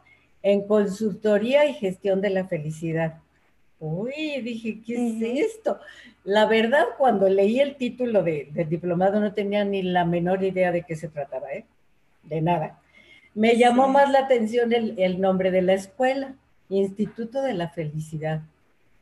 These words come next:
Speaker 1: Bueno, pues,
Speaker 2: Claro.
Speaker 1: marqué, este, tú, tú sabrás, porque, pues, también ahí estudiaste, que no-, nos hacían una
Speaker 2: Exacto.
Speaker 1: entrevista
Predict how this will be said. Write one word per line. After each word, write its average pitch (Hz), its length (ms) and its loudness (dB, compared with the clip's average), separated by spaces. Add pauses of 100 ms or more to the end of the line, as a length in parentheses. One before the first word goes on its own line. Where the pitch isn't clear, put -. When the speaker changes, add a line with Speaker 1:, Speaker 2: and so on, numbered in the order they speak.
(540)
Speaker 1:
Bueno, 185 400 4
pues, 175 180 0
Speaker 2:
Claro. - 120 -8
Speaker 1:
marqué, 302 800 4 (440)
este, 180 1120 0 (500)
tú, 240 420 0
tú 233 160 -2
sabrás, 240 520 4
porque, 233 280 -4
pues, 175 200 -2
también 180 360 0
ahí 180 200 2
estudiaste, 202 720 2 (460)
que 190 120 2
no-, 190 100 2 (560)
nos 208 280 0
hacían 240 440 6
una 226 180 6
Speaker 2:
Exacto. - 20 6
Speaker 1:
entrevista 208 1040 0